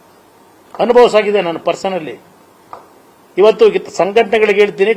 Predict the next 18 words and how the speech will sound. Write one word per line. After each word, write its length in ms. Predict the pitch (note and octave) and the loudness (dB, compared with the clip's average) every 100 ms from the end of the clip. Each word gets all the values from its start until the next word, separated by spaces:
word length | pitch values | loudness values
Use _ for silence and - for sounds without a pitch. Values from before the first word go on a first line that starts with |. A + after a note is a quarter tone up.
| A3+ | 0
ಕರ್ನಾಟಕದಲ್ಲಿ 880 | F3+ G#3 A3 G#3 F#3+ F3 E3+ F#3 A#3+ A#3+ - - - - F#3 | 0 0 -2 -2 0 0 2 4 4 2 -8 -20 -20 -14 -6
ಈ 40 | G3+ F#3 | -4 -2
ನೀರಿನ 300 | A#3 A#3 A3 G3 | -2 -2 -2 0
ಸಮಸ್ಯೆ 320 | G3+ A3+ A3 A3 | 0 0 2 2
ಏನಿದೆ, 280 | G#3 F#3+ D#3+ - - - - - - - - - - - - - | 2 0 -2 -6 -20 -20 -20 -20 -20 -20 -20 -20 -20 -20 -18 -8
ಈ 40 | G3 - | -6 0
ಸಮಸ್ಯೆಗೆ 580 | F#3+ A3+ - G#3+ E3+ F3+ A3+ A3+ - - - - - | 0 2 2 2 4 2 2 -2 -10 -20 -20 -20 -4
ಮೂರು 180 | F3 B3+ B3+ B3 | 2 4 4 2
ಪಕ್ಷಗಳು 340 | - A3 A#3 G#3 | -2 0 2 4
ದ್ರೋಹ 160 | A3 A3+ | 4 4
ಮಾಡಿದ್ದಾರೆ 360 | A3 G#3 G#3 G#3+ | 0 0 0 0
ಅಂತ 100 | G#3+ G#3+ | 2 0
ಏನ್ 80 | G#3+ | 0
ಹೇಳ್ತೀರಿ? 340 | G3+ G3 F3 C3+ - _ _ C3+ - - - - - - A#2+ | -2 -2 -4 -4 -12 _ _ -20 -20 -20 -20 -20 -20 -18 2
ಜೆ 100 | G#3 A3 | 4 4
ಡಿ 60 | A3+ | 2
ಎಸ್ 100 | - G#3+ | 0 -6
ಪಕ್ಷದ 300 | - G3 | -4 -4